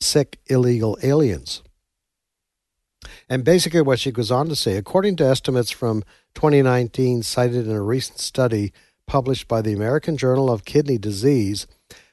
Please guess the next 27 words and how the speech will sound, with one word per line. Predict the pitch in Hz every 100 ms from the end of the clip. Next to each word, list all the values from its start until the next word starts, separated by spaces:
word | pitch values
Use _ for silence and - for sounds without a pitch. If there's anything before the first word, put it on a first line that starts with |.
| _
there | 135 165
are | 175
between | 143 135 - 139
five | 117 - 147 190
thousand | - 147 143 143 117
five | 135 131
hundred | 127 131 127 117
and | 117
nearly | 117 120 110 110
nine | 107 113 160 190
thousand | 165 - 147 156 135 110 92
illegals | 117 120 131 117 104 104 - _ _ 127
with | -
kidney | - 170 147
failure | - 117 110
in | 113
the | 117
U | 117 143
S. | 123 - - _ _ _ _ _ _ _
There's | 123 107
now | 143 139
a | 127
covid-era | 107 - 175 175 180 - 131 123
push | 107 - 208 175 135
to | - 120
provide | 117 127 185 165
them | 139 135